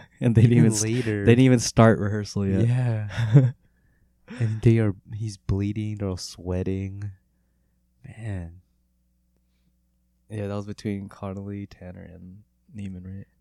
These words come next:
Speaker 2: Uh, yeah,
Speaker 1: Did you
Speaker 2: all
Speaker 1: say that? I think you just
Speaker 2: yeah.
Speaker 1: said that.
Speaker 2: Tan-,
Speaker 1: <laughs>
Speaker 2: Tanner and Connolly, they were just there to push, just like he said in the bar.
Speaker 1: Yeah.
Speaker 2: He, he used them to push Neiman.
Speaker 1: Yeah.
Speaker 2: 'Cause he really did know that Neiman was the one he wanted to be great.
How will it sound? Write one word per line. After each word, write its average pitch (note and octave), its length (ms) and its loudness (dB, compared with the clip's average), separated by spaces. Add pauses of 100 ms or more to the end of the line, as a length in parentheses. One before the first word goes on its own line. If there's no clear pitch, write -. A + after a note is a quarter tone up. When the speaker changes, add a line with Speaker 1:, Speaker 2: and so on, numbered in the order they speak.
Speaker 2:
Uh, - 80 -8
yeah, F3 280 4
Speaker 1:
Did - 40 2
you C3+ 80 -2
Speaker 2:
all D3 120 2
Speaker 1:
say C#3 140 -4
that? C3+ 200 -12
I - 100 -20
think C#3 60 -8
you B2 80 0
just G#2 220 -4
Speaker 2:
yeah. G#2 40 -12
Speaker 1:
said F#2 120 -14
that. - 140 -18 (440)
Speaker 2:
Tan-, - 140 -8
Speaker 1:
<laughs> - 0 -
Speaker 2:
Tanner C4+ 400 2
and B2 200 -6
Connolly, D3 500 -6
they E3+ 180 -2
were A3 100 -2
just - 360 -10
there A2 440 0 (100)
to - 200 -20
push, - 500 -6 (160)
just D#3+ 240 -8
like D#3+ 120 -6
he D#3+ 120 -6
said G2+ 520 -6
in A2+ 100 -18
the G#2+ 80 -14
bar. G#2 400 -4 (180)
Speaker 1:
Yeah. A2 320 4
Speaker 2:
He, A2+ 220 -6
he B2 100 -12
used B2 380 -10
them A2+ 160 -8
to G#2+ 120 -8
push G#2 460 -14
Neiman. F#2+ 380 -18 (100)
Speaker 1:
Yeah. F#2+ 200 -2
Speaker 2:
'Cause G#2 160 -4
he C3+ 180 -8
really B2 260 -6
did G2 240 -4
know F#2+ 160 -10
that F#2 160 -16
Neiman F#2 300 -10
was F2+ 160 -12
the - 80 -14
one F2+ 260 -14 (840)
he G#2 160 -6
wanted F2+ 460 -8
to G2 140 -10
be F#2 160 -10
great. F2+ 340 -12